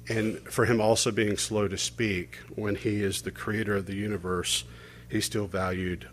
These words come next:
um, what other people had to say. So Mark ten, verse, um, forty-six through fifty-two, it says, "Now they came to Jericho, and as he, Jesus, went out to Jeri-, out of Jericho with his disciples and a great multitude,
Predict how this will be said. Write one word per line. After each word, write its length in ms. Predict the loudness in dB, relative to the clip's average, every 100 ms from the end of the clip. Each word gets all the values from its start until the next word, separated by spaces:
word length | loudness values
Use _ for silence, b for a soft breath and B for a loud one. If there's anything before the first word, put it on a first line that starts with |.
| -4
um, 200 | -2 0
what 140 | 2
other 160 | 2 0
people 300 | -2 -6 -6
had 180 | -6 -4
to 80 |
say. 360 | -4 -2 0 -2 -6 -14 -16 -18 -20 -20 -18 -18 -18 B B B B B B B
So 140 | 4 12
Mark 280 | 12 12
ten, 320 | 12 12 12 12
verse, 460 | 12 12 6 2 0
um, 380 | 4 4 4 2
forty-six 600 | 4 6 6 6 2 4
through 120 | 2
fifty-two, 640 | 6 4 4 -2 6 8 8
it 80 | 4
says, 220 | 4 8
"Now 200 | 12 12
they 140 | 10
came 260 | 8 8 10
to 80 | 8
Jericho, 720 | 8 10 10 8 0 2 0 -4 B B B B B 4
and 140 | 6
as 320 | 10 10 10
he, 180 | 6 6
Jesus, 460 | 8 6 6 4 8
went 180 | 10 10
out 200 | 8 6
to 120 | 2
Jeri-, 480 | 8 10 10 8 6
out 200 | 10 10
of 100 | 8
Jericho 440 | 4 4 6 6
with 200 | 8 8
his 160 | 8 8
disciples 800 | 6 8 8 6 2 0 0 0
and 140 | 2
a 40 | 4
great 300 | 6 6 6
multitude, 840 | 6 6 4 -4 -4 -2 -2 -6